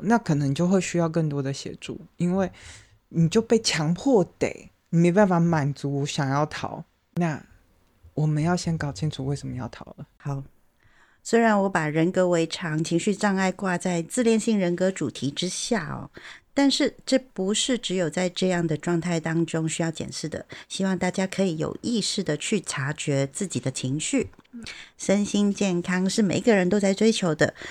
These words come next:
Speaker 2: 不过往往在身心不健康的之下，我们忽略了察觉的重要性。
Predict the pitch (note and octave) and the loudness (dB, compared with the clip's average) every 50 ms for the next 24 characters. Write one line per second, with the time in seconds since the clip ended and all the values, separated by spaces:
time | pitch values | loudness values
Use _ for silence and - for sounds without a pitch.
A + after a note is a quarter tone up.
0 | - - - - F#3+ F#3+ A#3+ A3+ G3+ F3+ F#3+ G#3+ G#3 E3 D#3 G3 F#3 F3+ - - | -16 -14 -10 -6 0 4 4 4 4 4 2 2 0 0 0 0 -2 -2 0 0
1 | A3+ - - - B3+ B3+ A#3+ A3 G3+ - - A3+ G#3 F#3+ F#3 - G3 F#3+ F#3+ F#3+ | -2 0 4 4 6 6 6 4 2 0 2 2 2 2 0 0 0 0 2 2
2 | F3+ E3 - - - G#3 G3+ - - G#3+ F#3 F3 - - - - - - - D#3 | 2 2 2 2 2 2 2 2 2 0 0 -2 -4 -10 -14 -16 -10 -4 0 2
3 | D#3 E3+ F3 - - E4+ F4 F4 E4 C#4 A#3 G3 D#3+ - - - D#3 D3+ E3 - | 4 2 2 2 2 4 4 4 6 4 4 4 2 0 -2 -4 -4 -4 -2 -2
4 | E3+ E3 D#3+ D#3+ - - E3 D#3+ D#3+ D#3 D3+ D3+ - - - - - | -2 -2 -2 -4 -4 -2 0 0 0 0 -2 -4 -4 -4 -4 -6 -6